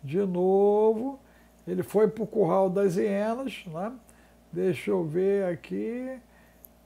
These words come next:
Deixa eu ver quem é que eu tinha colocado errado, que foi, trazer de volta. Vamos ver se a gente consegue trazer esse aqui de volta, né?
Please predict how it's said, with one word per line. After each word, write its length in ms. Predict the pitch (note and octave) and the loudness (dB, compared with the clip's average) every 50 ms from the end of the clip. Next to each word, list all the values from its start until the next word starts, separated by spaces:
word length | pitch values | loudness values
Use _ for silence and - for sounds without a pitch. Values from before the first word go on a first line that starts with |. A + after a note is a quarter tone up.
| - - _ _ _ - | -20 -20 _ _ _ -14
Deixa 400 | A3 F#3+ F3+ F#3+ F#3 - - G3 | -8 -4 0 0 0 0 0 -2
eu 60 | F3+ | 0
ver 200 | D3+ E3+ F#3+ F#3 | 2 2 0 0
quem 240 | F#3+ - F#3+ G3+ G3+ | 0 -4 -4 -2 -2
é 100 | G#3 G3 | -2 -2
que 100 | - G#3 | -2 -2
eu 100 | G3 E3+ | -2 -2
tinha 520 | - - - F#3 F#3+ G3+ G3+ G#3 G#3+ G3+ - - - - - - - _ _ | -4 -6 -8 -6 -4 -4 -2 -4 -4 -6 -10 -14 -20 -20 -20 -20 -20 _ _
colocado 880 | _ - F3+ F#3 F#3 F#3 F#3 F3+ F#3 - F#3 F#3 F#3+ F#3 F3+ F3+ F#3+ F#3+ | _ -4 -2 0 0 0 -2 -2 -4 -6 -4 -4 -2 -2 -2 -2 -2 -2
errado, 720 | F#3+ F3+ D#3+ C#3 D3+ F3 F#3 G3 G#3 A3+ A#3+ A#3+ G#3+ A3 | -2 -2 -4 -4 -4 -4 -2 -2 -2 -4 -4 -4 -6 -6
que 160 | - - F#3 D#3+ | -8 -8 -10 -12
foi, 640 | - - - - F#3+ G#3 A3 A#3 A#3+ C4 C4+ C4 | -12 -14 -6 -2 0 2 2 2 2 0 -2 -6
trazer 480 | - - - E3+ F3 E3+ C#3+ D3 F3+ F3 | -8 -8 -6 -4 -4 -6 -4 -4 -4 -4
de 120 | E3+ E3+ | -2 -4
volta. 800 | F#3+ F3 C#3+ D3+ E3+ F3+ G3 G#3 A3+ A#3+ B3+ - - C4+ C4 B3 - _ - - - - - _ _ _ _ - | -4 -6 -4 -4 -4 -2 0 0 -2 -2 -6 -8 -8 -8 -8 -8 -10 _ -20 -20 -20 -20 -20 _ _ _ _ -12
Vamos 140 | E3+ E3 | -8 -6
ver 60 | F3 D#3 | -6 -4
se 120 | - F#3+ | -4 -4
a 20 | |
gente 140 | F3+ D3 - | -6 -6 -8
consegue 500 | - G3+ F#3+ F3+ C3+ - - F3+ F3+ E3 | -8 -6 -6 -6 -6 -6 -6 -4 -4 -6
trazer 640 | C#3 - - F3+ F3 E3+ D3 D3 F3 F3+ F3 F3+ F#3 | -6 -8 -8 -6 -6 -6 -4 -4 -4 -2 -2 -2 -2
esse 180 | F3+ - - F3 | -4 -4 -6 -10
aqui 280 | E3 - - F3 F3 | -10 -10 -8 -10 -8
de 140 | E3+ E3+ G3 | -6 -4 -4
volta, 840 | G3+ F3 D3+ E3+ F#3 F#3+ G3+ G#3+ A3+ A#3+ B3+ F#3+ - - C4 B3 B3+ - - - - _ - - - - _ _ _ _ _ | -4 -4 -4 -2 -2 0 0 0 -2 -4 -6 -8 -8 -8 -8 -10 -10 -14 -20 -20 -20 _ -20 -20 -20 -20 _ _ _ _ _
né? 400 | E3 D#3+ E3+ F#3+ A3+ B3+ C4+ C4+ | -14 -12 -10 -8 -8 -10 -10 -14